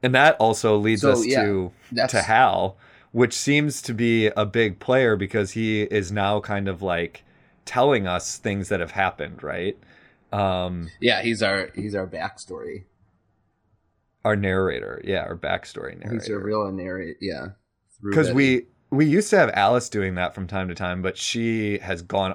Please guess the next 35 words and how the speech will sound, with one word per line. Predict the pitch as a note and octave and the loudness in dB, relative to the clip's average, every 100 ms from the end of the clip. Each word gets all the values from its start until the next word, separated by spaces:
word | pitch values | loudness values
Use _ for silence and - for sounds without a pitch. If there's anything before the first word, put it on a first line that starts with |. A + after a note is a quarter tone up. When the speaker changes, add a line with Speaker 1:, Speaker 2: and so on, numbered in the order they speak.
| - | -2
Speaker 1:
off | F#2+ F#2+ - | 2 2 0
the | F#2+ | -8
deep | F2 G#2+ D3+ | -4 -4 -4
end. | - - - | -8 -12 -10
She's | - B2 A#2 | 0 2 4
like, | A#2+ G2 - _ - - | 4 4 -2 _ -20 -12
she | - D3+ | 0 2
barely | B2 C3 C3 B2+ | 4 6 6 4
says | A#2 A#2 A#2 | 4 2 2
anything, | G#2 G#2 | 2 2
Speaker 2:
Poor | - D3+ | 2 4
Speaker 1:
only | F3+ G#2 G#2 | 2 0 0
Speaker 2:
Alice, | |
Speaker 1:
does | G2+ F#2+ - | 0 0 -4
Speaker 2:
dude. | |
Speaker 1:
the | G2 | -8
farm. | - F#2 E2 - _ _ _ _ _ _ _ _ _ _ _ _ _ _ _ - | -4 -4 -4 -12 _ _ _ _ _ _ _ _ _ _ _ _ _ _ _ -6
Speaker 2:
It's | - B2+ D3+ | -2 -2 0
like | C#3+ | -2
she | - | -6
can't | - E3 D3+ | -2 -2 2
say | C#3+ | 0
a | B2 | 2
sentence | B2 B2 C3+ A#2 | -2 -2 -2 -2
in | A2+ G#2+ | -2 -4
this | G#2 - | -4 -4
season. | A2 G#2 G#2 | -4 -4 -4
They've | G2 G2 | -4 -2
really | D#3 F#2+ | -2 -2
dulled | G#2+ A2 G2+ | -2 -2 0
down | G#2 G2+ F#2+ | -2 -2 -4
her | F#2+ F2+ | -6 -6
character | G#2 F2+ - - - F2 - | -4 -4 -4 -10 -10 -12 -10
to | G#2+ | -8
be | F#2+ F2+ D#2+ | -6 -6 -8